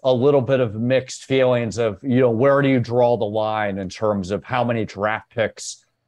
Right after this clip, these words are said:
are you giving up? I think that the Lakers would be willing to give up with one draft pick, but, you know, once you're adding multiple draft picks and you have to take certain players' salary back, that's where I think the discussion gets muddled a little bit. And look,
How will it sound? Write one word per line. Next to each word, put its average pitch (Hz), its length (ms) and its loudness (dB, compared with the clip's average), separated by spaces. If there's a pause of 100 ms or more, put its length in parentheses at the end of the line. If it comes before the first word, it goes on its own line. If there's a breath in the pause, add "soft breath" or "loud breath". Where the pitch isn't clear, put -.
(160)
are 113 160 2
you 104 120 0
giving 98 400 0
up? 90 260 -4
I 131 120 0
think 180 200 0
that 127 140 -2
the 151 80 2
Lakers 127 460 0
would 110 140 -4
be 113 80 -2
willing 113 260 0
to 101 80 -2
give 107 180 -2
up 98 160 -4
with 90 220 -10
one 107 300 -2
draft 95 480 -6
pick, 92 180 -6
but, 107 260 0 (400 soft breath)
you 139 100 -2
know, 123 100 2
once 147 400 0
you're 131 160 2
adding 117 320 0
multiple 123 500 -2
draft 120 420 -2
picks 120 320 -2
and 110 140 -2
you 120 80 0
have 123 140 -2
to - 80 -10
take 123 280 -6
certain 117 340 -6
players' 107 460 -2
salary 117 460 0
back, 117 320 -4
that's 139 340 -2
where 123 140 0
I 107 80 -2
think 110 360 -4 (500)
the 127 80 2
discussion 117 640 -2
gets 110 220 -2
muddled 101 440 0
a 92 160 -4
little 107 160 -2
bit. 98 180 -2
And 123 220 0
look, 196 320 2